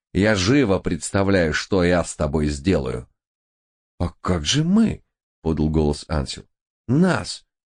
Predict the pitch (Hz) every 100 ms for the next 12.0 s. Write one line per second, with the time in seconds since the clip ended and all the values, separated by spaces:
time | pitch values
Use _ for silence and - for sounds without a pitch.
0 | _ - 127 170 196 190 131 147 147 131
1 | 101 _ - 107 120 123 101 - 135 80
2 | - - _ _ _ _ _ _ _ 101
3 | 127 127 - 190 139 120 101 101 107 87
4 | - 87 73 69 69 - 76 - _ _
5 | _ 165 202 151 - 135 110 87 80 -
6 | _ _ _ _ _ _ - 82 71 71
7 | 71 69 92 160 147 - 185 156 151 156
8 | 156 120 139 120 92 - 107 110 - _
9 | _ - 117 123 131 107 107 117 117 104
10 | 107 98 135 117 110 110 104 117 131 143
11 | 147 139 107 107 113 - 185 185 131 -